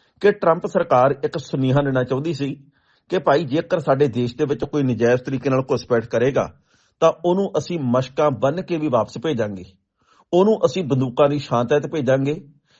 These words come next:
ਇਹ ਸਾਡੇ ਲਈ ਜੰਗੀ ਕਾਰਵਾਈ ਵਾਲੀ ਗੱਲ ਹੋਏਗੀ। ਤੇ ਸਭ ਤੋਂ ਵੱਡੀ ਗੱਲ ਇਹ ਵੀ ਹੈ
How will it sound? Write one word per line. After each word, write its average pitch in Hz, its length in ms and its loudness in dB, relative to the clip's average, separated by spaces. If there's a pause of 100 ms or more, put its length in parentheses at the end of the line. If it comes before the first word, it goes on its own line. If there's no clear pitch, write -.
(140)
ਇਹ 202 120 6
ਸਾਡੇ 165 300 2
ਲਈ 170 180 -2
ਜੰਗੀ 147 360 2
ਕਾਰਵਾਈ 139 440 2
ਵਾਲੀ 120 240 2
ਗੱਲ 120 140 2
ਹੋਏਗੀ। 110 340 0 (840)
ਤੇ 190 80 0
ਸਭ 185 220 0
ਤੋਂ 240 120 4
ਵੱਡੀ 165 180 0
ਗੱਲ 156 180 2
ਇਹ 170 160 -4
ਵੀ 175 180 -4
ਹੈ 123 100 2